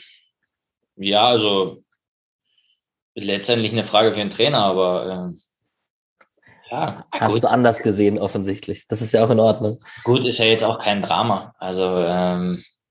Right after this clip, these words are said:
Speaker 1: ist ja auch okay. Wir sind ja auch nicht so schlecht im Mittelfeld besetzt. Ähm, das muss man auch so sehen. Und ja, alles
Speaker 2: Das
Speaker 1: gut.
Speaker 2: Eine, eine, eine gute diplomatische Antwort auf jeden Fall.
Speaker 1: <laughs>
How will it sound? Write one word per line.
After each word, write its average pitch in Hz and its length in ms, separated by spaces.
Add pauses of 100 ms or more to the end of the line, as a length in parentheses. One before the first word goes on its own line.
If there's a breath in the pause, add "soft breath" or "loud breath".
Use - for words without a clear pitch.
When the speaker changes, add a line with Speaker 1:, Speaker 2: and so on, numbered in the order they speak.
Speaker 1:
ist - 180
ja 95 140
auch 95 80
okay. 104 320
Wir 101 100
sind 101 120
ja 101 120
auch 107 60
nicht 104 160
so 110 100
schlecht 104 280
im 101 80
Mittelfeld 98 420
besetzt. 98 540
Ähm, 90 420
das - 140
muss 98 120
man 85 100
auch 90 100
so 95 120
sehen. 90 280
Und 87 240 (1300 loud breath)
ja, 92 340 (800)
alles - 260
Speaker 2:
Das - 100
Speaker 1:
gut. - 80 (420)
Speaker 2:
Eine, 101 220
eine, 92 320
eine 92 200
gute 107 320
diplomatische 95 640
Antwort 87 340
auf - 80
jeden 82 160
Fall. 131 200
Speaker 1:
<laughs> - 60